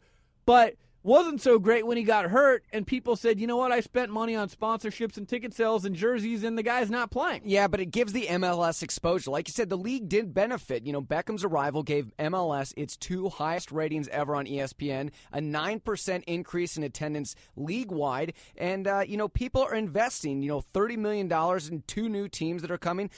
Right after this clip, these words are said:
Speaker 2: So Beckham has brought the spotlight to Major League Soccer. Now, whether he's playing or not, that's, you know, we'll have to see how that works out in the future, but certainly people are talking about Major League Soccer the, the,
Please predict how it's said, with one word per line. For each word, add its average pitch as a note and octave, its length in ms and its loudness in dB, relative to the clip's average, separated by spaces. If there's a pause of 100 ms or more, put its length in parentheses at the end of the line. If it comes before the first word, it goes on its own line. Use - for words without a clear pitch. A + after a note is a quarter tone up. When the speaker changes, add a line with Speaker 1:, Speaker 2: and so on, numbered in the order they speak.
(220)
Speaker 2:
So G#3+ 220 0
Beckham A#3 440 0
has F#3+ 300 -2 (180)
brought E3 360 0
the A3+ 80 -2
spotlight D#3 640 -2
to D3+ 100 -4
Major D3 320 -2
League D#3 160 -4
Soccer. G3 320 -4
Now, C#3 120 -2
whether C#3+ 280 0
he's A#2+ 180 -8
playing B3+ 340 -4
or F3 120 -2
not, D3 240 -2 (240)
that's, E3+ 340 -2
you D#3 140 -4
know, D3 100 0
we'll D3+ 200 0
have D#3+ 160 -2
to C#3 80 -10
see E3 260 -4
how D3 180 -4
that D#3 160 -2
works D#3 220 -4
out D3 60 -2
in C3 40 -4
the A#2+ 80 -8
future, D3+ 480 -4 (220)
but D#3+ 400 2 (100)
certainly G#3 520 0
people F#3+ 280 -4
are D#3+ 100 0
talking D3+ 540 -4 (220)
about C#3+ 240 0
Major D3+ 320 -2
League F3+ 160 -2
Soccer C#3+ 400 -2
the, C#3 340 -4
the, C#3+ 440 -4